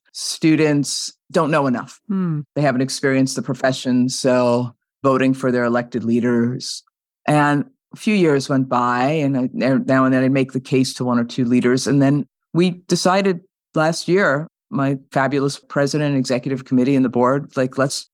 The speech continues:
Speaker 1: talk to the members about it and put it on the bylaw." And a vast majority voted in. So that tells me how our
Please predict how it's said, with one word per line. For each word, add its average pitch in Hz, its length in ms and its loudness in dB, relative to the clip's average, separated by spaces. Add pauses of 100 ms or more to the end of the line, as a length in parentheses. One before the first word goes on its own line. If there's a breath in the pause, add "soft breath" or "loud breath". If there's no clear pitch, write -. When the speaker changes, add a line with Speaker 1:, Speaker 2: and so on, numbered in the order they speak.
(100)
Speaker 1:
talk 165 220 0
to - 60 -4
the 196 60 0
members 190 320 0
about - 280 -8
it - 120 -12 (140)
and 120 360 0
put 139 140 -8
it 143 80 0
on 147 140 0
the 143 40 -4
bylaw." 143 500 -2 (260)
And 131 320 0 (340 loud breath)
a 131 60 -4
vast 226 560 0
majority 147 420 -2
voted 135 340 -4
in. 147 160 -2
So 143 140 -6
that 143 220 -2 (160)
tells 202 400 0
me 156 100 -4
how 143 220 0
our 135 420 0